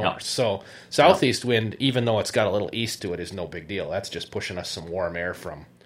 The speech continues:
Speaker 1: the Missouri Va-, or the Mississippi Valley. That's all that is.
Speaker 2: Well, we're gonna extend the conversation. I know we need to go, but I just got my latest man cave sign in the mail. Opened it before we started and thought, "Well, I gotta share it," but it's gonna be backwards to everybody, though, right?
Speaker 1: No, it isn't. It looks perfect.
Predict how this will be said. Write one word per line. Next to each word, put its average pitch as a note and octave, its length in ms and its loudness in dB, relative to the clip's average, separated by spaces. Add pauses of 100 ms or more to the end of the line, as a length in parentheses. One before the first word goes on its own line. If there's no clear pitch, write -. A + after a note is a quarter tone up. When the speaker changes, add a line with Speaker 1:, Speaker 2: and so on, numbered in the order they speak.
(400)
Speaker 1:
the G2+ 40 -8
Missouri F#2 320 -4
Va-, F2+ 200 -4
or G#2 160 0
the E2+ 180 -2
Mississippi G#2 460 -6
Valley. E2+ 400 -6
That's - 400 -6
all F#2 160 -2
that F2+ 200 -2
is. D2+ 220 -8
Speaker 2:
Well, G#2+ 320 4 (580)
we're C#3+ 220 8
gonna E3 160 10
extend D3 500 6
the A#2+ 60 4
conversation. B2+ 800 4
I G#2+ 60 4
know A#2+ 120 4
we C#3 80 6
need B2 160 4
to - 60 -2
go, B2+ 180 6
but A2 140 4
I A2 100 6
just D#3+ 380 2
got C#3+ 260 6
my A2 340 4
latest C3+ 520 4
man C3 340 4
cave C3+ 300 4
sign B2+ 460 4
in A2+ 180 0
the A2 80 2
mail. B2 460 4 (640)
Opened B2+ 360 6
it C3 120 6
before B2 320 4
we A#2 120 4
started B2+ 380 4
and A2+ 100 2
thought, G2 160 4
"Well, C3+ 220 6
I A#2+ 60 4
gotta A#2+ 200 0
share B2+ 320 4
it," F2+ 80 0
but G#2 280 -2
it's A#2 160 2
gonna C3+ 160 6
be A2+ 120 6
backwards A2+ 540 4
to G2+ 100 0
everybody, F2 480 0
though, E2 160 -6
right? - 180 6
Speaker 1:
No, - 60 10
it C3 60 4
isn't. C#3 240 4
It D#3 100 0
looks F3 200 0
perfect. D3+ 460 0